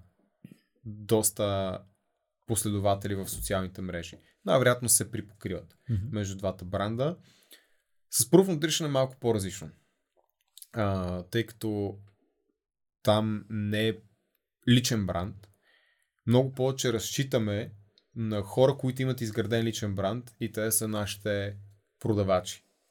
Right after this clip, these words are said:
Speaker 1: на самия продукт. И това смис-, мисля, че ще е все по-актуално в e-commerce, да имаш бленд между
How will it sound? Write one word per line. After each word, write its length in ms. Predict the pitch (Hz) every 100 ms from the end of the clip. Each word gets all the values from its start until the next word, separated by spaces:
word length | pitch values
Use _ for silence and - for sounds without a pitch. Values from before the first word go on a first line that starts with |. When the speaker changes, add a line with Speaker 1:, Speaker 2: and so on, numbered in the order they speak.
| -
Speaker 1:
на 160 | 104
самия 340 | 101 104 98 98
продукт. 420 | 95 92 - _ _ _ _ _
И 120 | 113
това 180 | - 113
смис-, 340 | 123 120 - -
мисля, 280 | 117 117 120
че 160 | -
ще 320 | 110 - 104 98
е 100 | - -
все 240 | - 113
по-актуално 800 | 120 117 - 107 113 127 107 98
в 100 | 95
e-commerce, 720 | - 101 104 95 95 - - _ - _ -
да 280 | 110 110 -
имаш 480 | 120 117 113 - - _ _ -
бленд 680 | 104 98 120 127 131 131 - _ -
между 560 | 117 110 101 110 101